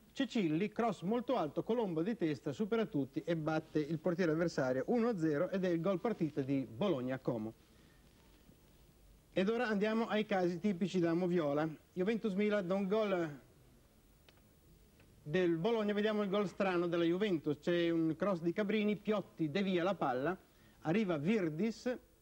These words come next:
è il gol partita, questo sarà il tre a due della Juventus, il terzo gol della Juve. Vedete Virdis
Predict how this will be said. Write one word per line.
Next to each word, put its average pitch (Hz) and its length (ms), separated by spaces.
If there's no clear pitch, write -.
è - 80
il 165 160
gol 208 220
partita, 202 560
questo 165 280
sarà 165 220
il 151 140
tre 196 220
a 175 60
due 160 380
della 139 220
Juventus, 143 580
il 131 120
terzo 165 280
gol 156 160
della 180 140
Juve. 160 320
Vedete 196 200
Virdis 170 480